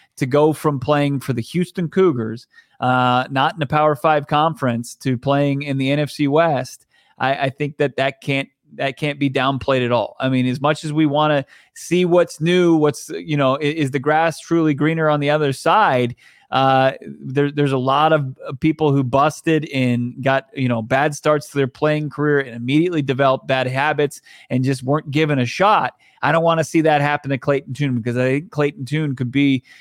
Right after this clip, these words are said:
you know, the affordable, so-, s-, solid backup quarterback to Kyler Murray for years to come. And I don't want that sullied just because people wanna see what he's about out of the gates, because it's, it's just,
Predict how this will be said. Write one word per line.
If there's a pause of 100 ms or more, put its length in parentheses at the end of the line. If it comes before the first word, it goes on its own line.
you
know,
the
affordable, (260)
so-,
s-,
solid
backup
quarterback
to
Kyler
Murray
for
years
to
come. (240)
And
I
don't
want
that
sullied
just
because
people
wanna
see
what
he's
about
out
of
the
gates,
because (300)
it's,
it's
just,